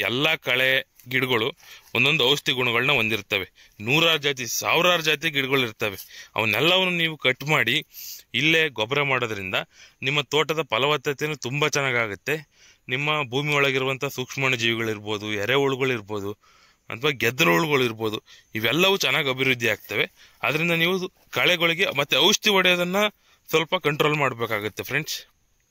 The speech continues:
ಔಷಧಿ ಅಂದರೆ ಈಗ ರೌಂಡ್ ಅಪ್ ಅಂತ ಹೊಡಿತಾರೆ, ಇದು ಹೊಡೆಯೋದ್ರಿಂದ ಏನಾಗುತ್ತೆ ಅಂದರೆ ನಿಮ್ಮ ಕಳೆ ಸಾಯ್ಬೋದು.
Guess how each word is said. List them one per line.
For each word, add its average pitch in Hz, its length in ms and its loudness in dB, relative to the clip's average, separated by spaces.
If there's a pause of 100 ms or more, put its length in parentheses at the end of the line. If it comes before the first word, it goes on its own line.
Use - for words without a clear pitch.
(840)
ಔಷಧಿ 170 360 0
ಅಂದರೆ 151 300 0
ಈಗ 135 80 2 (140)
ರೌಂಡ್ 139 260 4
ಅಪ್ 135 140 -2
ಅಂತ 127 120 -2 (100)
ಹೊಡಿತಾರೆ, 113 380 2 (380)
ಇದು 131 220 0
ಹೊಡೆಯೋದ್ರಿಂದ 180 580 2
ಏನಾಗುತ್ತೆ 156 360 0
ಅಂದರೆ 160 240 0
ನಿಮ್ಮ 165 140 0 (540)
ಕಳೆ 143 260 2
ಸಾಯ್ಬೋದು. 156 420 2